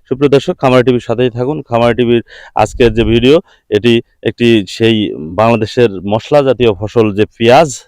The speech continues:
অত্যন্ত গুরুত্বপূর্ণ, বাংলাদেশের একটি একেবারে নাম করা ঝাঁঝালো যে পেঁয়াজ, সেই পেঁয়াজের, আহ, চাষিদের সাথে কথা বলার জন্যই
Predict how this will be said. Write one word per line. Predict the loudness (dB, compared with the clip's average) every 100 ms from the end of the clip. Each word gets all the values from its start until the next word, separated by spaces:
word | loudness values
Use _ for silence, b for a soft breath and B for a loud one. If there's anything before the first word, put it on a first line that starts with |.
| -8
অত্যন্ত | -6 -4 -4 -4
গুরুত্বপূর্ণ, | -2 -4 -2 -2 0 0
বাংলাদেশের | 2 2 0 -2 -6
একটি | -6 -4 -4 B B B
একেবারে | -2 2 4 4
নাম | 4 4 2 0
করা | 4 4 4
ঝাঁঝালো | 0 2 4 4 4
যে | 2
পেঁয়াজ, | 0 4 6 4 2
সেই | -2 -2
পেঁয়াজের, | 0 2 4 4 2
আহ, | 0 -10 -20 0 2 4
চাষিদের | 2 -2 -2 -4 -2
সাথে | -2 -4 -2 -2
কথা | 0 0
বলার | 2 2
জন্যই | 0 0 0